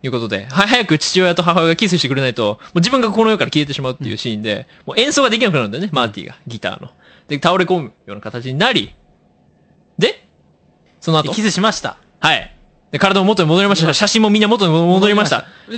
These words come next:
Speaker 2: りました。で、
Speaker 1: めでたし、
Speaker 2: まあ、
Speaker 1: めでたしと。
Speaker 2: ちょっと聞く。
Speaker 1: うん。
Speaker 2: そしてロックを引き出す。
Speaker 1: はいはいはいはいはい。マーティがね。ジョニー・ビグッドをね。
Speaker 2: そう、ジョニー・ビグッド。それが好きです。
Speaker 1: <laughs> そこの、ど-、どこがいい？<laughs> その部分の。
Speaker 2: ず-、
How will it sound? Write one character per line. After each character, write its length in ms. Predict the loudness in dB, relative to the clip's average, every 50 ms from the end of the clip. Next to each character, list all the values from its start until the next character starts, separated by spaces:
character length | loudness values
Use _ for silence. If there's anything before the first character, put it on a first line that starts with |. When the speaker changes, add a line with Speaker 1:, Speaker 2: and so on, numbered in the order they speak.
| 0
Speaker 2:
り 40 | 2
ま 60 | 2 2
し 40 |
た。 20 | 2
で、 80 | 2
Speaker 1:
め 80 | 2 2
で 60 | 2
た 80 | 0 -2
し、 100 | -2 -4
Speaker 2:
ま 60 | -8
あ、 20 |
Speaker 1:
め 40 | -12
で 0 |
た 20 | -18
し 100 | _ -10
と。 0 |
Speaker 2:
ち 60 | -8
ょ 20 |
っ 40 | -8
と 140 | -6 -8 -8
聞 280 | -10 -10 -6 -4 -4 -2
く。 260 | 0 0 0 0 -2 -8 _ _ _ _ _ _ _ _ _ _ _
Speaker 1:
う 80 | -2 0
ん。 140 | 0 0 -2
Speaker 2:
そ 60 | -2
し 20 |
て 120 | -2 0 2
ロ 180 | 2 2 2
ッ 40 | 2
ク 100 | 2 0
を 60 | 0
引 60 | 0 2
き 80 | 2
出 100 | 2 2
す。 100 | 2 -2
Speaker 1:
は 640 | -4 -8 -10 _ _ _ _ -20 -14 -4 0 0 2
い 20 | 2
は 80 | 2
い 40 | 2
は 80 | 2 2
い 40 | 0
は 80 | 0 -2
い 100 | -6 -8
は 80 | -8 -10 -12
い。 40 | -6
マ 120 | -4 -2 -2
ー 20 |
テ 100 | -2 -4
ィ 40 | -8
が 80 | -8 -6
ね。 180 | -8 -8 -10 _ _ -6
ジ 120 | -2 0 2
ョ 40 | 2
ニ 100 | 2 2
ー・ 40 |
ビ 100 | 2 2
グ 60 | 2 0
ッ 80 | -2
ド 100 | -2 -6
を 40 | -6
ね。 80 | -6 -6
Speaker 2:
そ 120 | -6 -8
う、 80 | -10 -6
ジ 80 | -4
ョ 40 | -2
ニ 140 | -2 -2 -2
ー・ 20 |
ビ 140 | -4 -4 -6
グ 60 | -8
ッ 40 | -8
ド。 180 | -10 -12 -18 -20 -20 -20 -20 _ _ _ _ _ _ _
そ 200 | _ -14 -10 -8
れ 60 | -6
が 80 | -6 -6
好 100 | -8 -12
き 100 | -20 -20
で 60 | -20
す。 500 | -20 -20 -20 -18 -14 -14 -8 -2 -2 0 2 2 2 2 2 0 0 -2 -4
Speaker 1:
<laughs> 680 | -4 -4 -6 -6 -6 -6 -4 -4 -6 -6 -6 -10 -10 -4
そ 140 | -2 -2 0
こ 140 | 2 2
の、 360 | 2 2 2 2 0 -2 -4 -8 -12 -14 -10 -2
ど-、 160 | 0 2 2 4
ど 180 | 4 2 4 4
こ 180 | 4 4 4 4
が 140 | 2 2
い 200 | 0 0 -2 -6
い？ 60 | -8 -12 -18 _ _ _ _ _ _ -10
<laughs> 420 | -10 -10 _ -12 -10 -10 -10 -8 -8
そ 100 | -6 -4
の 120 | -4 -2
部 140 | 0 -2 -2
分 200 | -2 -4 -8 -10
の。 100 | -12 -16 -18 _ _ _ _ _ _ -20
Speaker 2:
ず-、 240 | -20 -20 -20 -18 -18